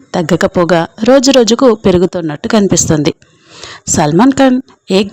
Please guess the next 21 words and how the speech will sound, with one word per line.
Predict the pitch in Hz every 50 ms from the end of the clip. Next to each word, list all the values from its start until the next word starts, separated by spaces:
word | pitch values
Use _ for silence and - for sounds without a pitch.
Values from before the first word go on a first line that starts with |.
| - -
దా | 247 233
టైగర్లో | - - 214 196 190 208 190 185 196 202
తనకన్నా | - - - - 180 170 175 165 - 185 185 185 175 170 190 - _ -
పంతొమ్మిదేళ్ల | 185 170 160 170 170 165 160 175 226 269 277
చిన్నదైన | 269 - - 226 226 226 220 214 208 208 202 190 214 - -
కత్రినా | 165 - - 156 160 196 202
కైఫ్తో | - - 190 170 - - - 226 208 262
నటించారు. | 254 247 247 - 214 180 147 - 165 160 - - _ _ _ _ - - - - _ _ -
దబాంగ్లో | 165 156 156 147 190 247 269 262 262 277 262 247 - _ _ -
ఇరవై | 196 165 160 156 165 160
ఏళ్ల | 165 190 240 277
చిన్నదైన | 277 - - 240 240 233 226 220 220 226 240 226 - -
సోనాక్షి | - - 180 156 160 160 170 - - 214
సిన్హాతో | 208 - 202 185 170 190 185 - 233 226 214 254 240
నటించారు. | 247 247 - 208 175 151 - 165 151 151 - _ _ _ _ - - - - - _ - 247
ఇప్పుడు | 240 - 269 254 247 254 269 _ -
ఏకంగా | 170 147 151 - 220 240 233 220 214 214 233 - -
తనకన్నా | 151 160 233 - 240 233 233 226 214 208 - - -
ముప్పై | 175 - - 180 170
రెండేళ్ల | 165 165 160 160 170 202 254 294
చిన్నదైన | 269 - 240 233 247 240 240 214 220 240 233 226